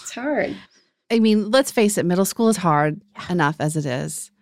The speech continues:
Speaker 2: Then on top of it, you're adding a pandemic. And then on top of that, you're adding maybe missing out on services that can't get provided if the school's not able to fully, you know, run up to function or whatnot.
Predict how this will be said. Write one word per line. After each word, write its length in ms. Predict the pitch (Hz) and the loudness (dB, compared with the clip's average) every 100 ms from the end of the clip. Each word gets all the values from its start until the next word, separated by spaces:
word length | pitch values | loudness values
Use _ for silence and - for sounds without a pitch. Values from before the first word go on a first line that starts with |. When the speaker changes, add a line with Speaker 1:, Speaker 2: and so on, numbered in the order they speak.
| _ - | _ -8
Speaker 2:
Then 540 | 190 185 180 180 175 | -2 0 2 0 -2
on 220 | - 180 | -4 -2
top 300 | 170 185 180 | 0 0 0
of 140 | 196 196 | 0 -2
it, 200 | 220 196 | -2 -2
you're 180 | 175 - | -4 -2
adding 340 | 147 151 156 | 0 0 -2
a 60 | 156 | -2
pandemic. 720 | 185 160 156 139 135 143 _ _ - - - | -2 -2 0 -2 -2 -4 _ _ -20 -20 -8
And 60 | 196 | -2
then 80 | 196 | 0
on 100 | 190 | 2
top 280 | 214 196 214 | 2 0 0
of 120 | 202 | 0
that, 240 | 175 156 | 0 0
you're 160 | 175 - | -4 -4
adding 400 | 156 151 156 160 | -2 0 -2 -4
maybe 240 | 165 160 | -4 -4
missing 380 | 160 165 - 160 | -6 -6 -6 -4
out 160 | 131 147 | -2 -2
on 100 | 151 | -4
services 600 | - 165 160 - 151 156 | -4 -4 -4 -4 -4 -4
that 180 | 127 - | -6 -6
can't 180 | 175 | -6
get 160 | 165 160 | -4 -4
provided 540 | 190 185 165 160 160 156 | 0 2 2 2 0 -2
if 80 | 156 | -6
the 60 | |
school's 420 | 160 - 170 170 | -10 -6 -6 -4
not 220 | 175 151 - | -2 -4 -2
able 240 | 170 170 | -4 -6
to 140 | - 160 | -6 -6
fully, 340 | - 165 160 151 | -4 -2 -2 -2
you 120 | 180 | -2
know, 160 | 170 151 | 0 0
run 240 | 151 160 | 0 2
up 180 | 156 156 | 2 -2
to 100 | 170 | -6
function 580 | - 175 165 - 160 156 | -2 0 0 0 0 2
or 100 | 156 | 0
whatnot. 640 | 165 151 156 147 143 170 | 2 0 2 0 0 -2